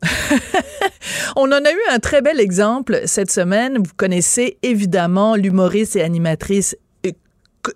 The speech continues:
hyper, hyper, hyper, hyper connue, Ellen DeGeneres. Elle a une émission, euh, quotidienne à la télévision américaine.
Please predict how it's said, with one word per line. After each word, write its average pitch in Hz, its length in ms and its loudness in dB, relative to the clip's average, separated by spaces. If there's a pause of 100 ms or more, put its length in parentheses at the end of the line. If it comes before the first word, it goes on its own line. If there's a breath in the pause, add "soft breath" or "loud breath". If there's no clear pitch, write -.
(160)
hyper, 294 520 0
hyper, 226 300 -2
hyper, 202 320 -2
hyper 208 320 -2
connue, 202 400 2
Ellen 208 440 2 (120)
DeGeneres. 160 840 0 (640 loud breath)
Elle 220 160 2
a 339 80 2
une 254 160 4
émission, 220 680 0
euh, 180 120 2
quotidienne 180 520 -2
à 202 60 0
la 151 120 0
télévision 156 540 -2
américaine. 175 760 -2